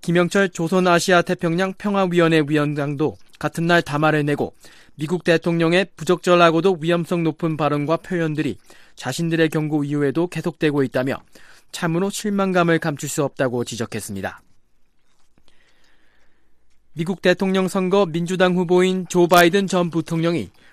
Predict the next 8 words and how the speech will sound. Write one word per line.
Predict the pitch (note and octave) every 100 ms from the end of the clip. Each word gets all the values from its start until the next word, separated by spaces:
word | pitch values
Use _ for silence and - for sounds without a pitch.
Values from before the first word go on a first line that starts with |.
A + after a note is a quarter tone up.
| _ -
북한과 | E3+ F#3+ F3 F3+ F#3
사우디아라비아에 | - G3+ G3 F3+ F#3 F3 E3+ D#3+ D#3+ D#3 D3+
대한 | D3+ D#3 F3+ -
도널드 | - E3 E3+ F3+
트럼프 | - F#3+ F3+
대통령의 | E3+ E3 E3+ E3 E3 G3
정책을 | - E3 E3+ E3 D#3 C#3+
비난했습니다. | C#3+ C3+ B2 A2 G#2+ G#2 -